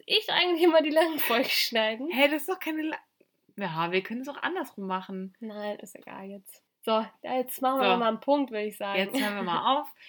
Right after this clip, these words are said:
Speaker 2: Wir hoffen, euch hat die Folge gefallen. Ihr habt vielleicht bis zum Ende zugehört. Wer weiß.
Speaker 1: Hoffentlich.
Speaker 2: <laughs> Wer weiß.
Speaker 1: Wenn ihr bis hierhin durchgehalten habt, dann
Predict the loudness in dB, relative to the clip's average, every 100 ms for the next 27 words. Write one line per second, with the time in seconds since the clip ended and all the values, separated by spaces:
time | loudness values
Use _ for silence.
0 | -4 2 2 0 -6 -6 -8 -12 -14 -8
1 | -4 -4 -2 -2 0 -2 -2 6 8 8
2 | 4 -4 -4 -4 -6 -12 -6 -6 -6 -12
3 | -10 -8 -6 -6 -6 -8 -6 -4 0 0
4 | -2 -12 _ -10 -2 0 0 0 -6 -8
5 | -6 -2 -4 -4 -6 -6 -8 -12 -16 _
6 | -4 -2 2 4 4 0 -8 -14 -16 -8
7 | 0 2 2 -2 -8 0 2 2 0 -4
8 | -4 -2 -2 0 0 -2 -4 0 2 2
9 | 0